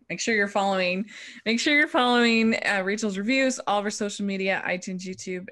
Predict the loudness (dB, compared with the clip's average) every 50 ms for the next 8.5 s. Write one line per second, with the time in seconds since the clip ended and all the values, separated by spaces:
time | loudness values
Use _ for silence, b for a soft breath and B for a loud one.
0 | -10 -8 -6 -6 -6 -6 -10 -10 -10 -10 -10 -8 -8 -8 -8 -10 -10 -14 -14 -12
1 | -10 -8 -6 -6 -8 -8 -10 -14 -14 -12 -14 -14 -14 _ -8 -4 -4 -2 0 0
2 | 0 -2 -2 -4 -8 -14 B B B B B B B B B -10 -6 -4 -4 -4
3 | -4 -6 -6 -8 -8 -8 -6 -6 -6 -6 -8 -8 -6 -6 -6 -4 -4 -4 -2 -2
4 | -2 -2 -4 -4 -8 -12 -12 -14 -14 -12 -12 -12 -12 -12 -14 -14 -12 -10 -10 -8
5 | -6 -6 -6 -6 -8 -12 -12 -14 -14 -14 -10 -8 -6 -4 -4 -4 -6 -8 -8 -8
6 | -8 -6 -6 -6 -6 -6 -6 -8 -8 -8 -8 -8 -10 -12 -16 -16 -16 -14 -12 -14
7 | -12 -12 -12 -14 -14 -10 -4 -2 -2 0 -2 -2 -6 -8 B B B B B B
8 | B B -6 -6 -4 -4 -6 -8 -10